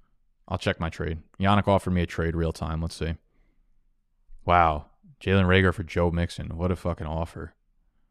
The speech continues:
Accept. It's Corey Davis, Parker two point oh. Uh, no. Corey Davis stinks. And as long as A J Brown is alive, he won't be.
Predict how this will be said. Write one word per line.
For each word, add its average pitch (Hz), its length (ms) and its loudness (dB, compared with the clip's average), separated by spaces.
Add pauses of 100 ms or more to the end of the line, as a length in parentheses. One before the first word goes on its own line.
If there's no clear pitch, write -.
(1500)
Accept. - 540 -8 (1080)
It's - 340 -12
Corey 131 180 6
Davis, 123 280 4
Parker 110 320 4
two 110 160 0
point 98 260 2
oh. 78 160 -4 (1000)
Uh, 101 320 10
no. 80 160 2 (1300)
Corey 107 180 2
Davis 107 260 4
stinks. - 480 -4
And 92 100 -2
as 87 80 0
long 92 160 4
as 90 100 2
A 95 80 2
J 90 120 0
Brown 85 440 0
is - 220 -6 (140)
alive, 78 440 -4
he - 100 -10
won't 80 220 -8
be. 82 160 -4